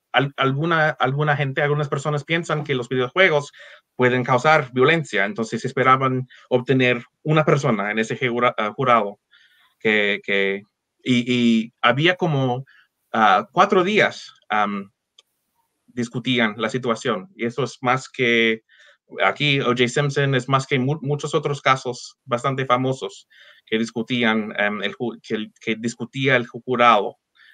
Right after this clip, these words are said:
la, lo, todo lo ocurrido. Y, y yo no, a mi parecer, iba a ser un, un jurado, am,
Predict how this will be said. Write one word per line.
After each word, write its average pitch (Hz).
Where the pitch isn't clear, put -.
la, 110
lo, 113
todo 127
lo 113
ocurrido. 113
Y, 101
y 120
yo 131
no, 165
a -
mi 156
parecer, 170
iba 143
a 135
ser 127
un, 120
un 113
jurado, 113
am, 104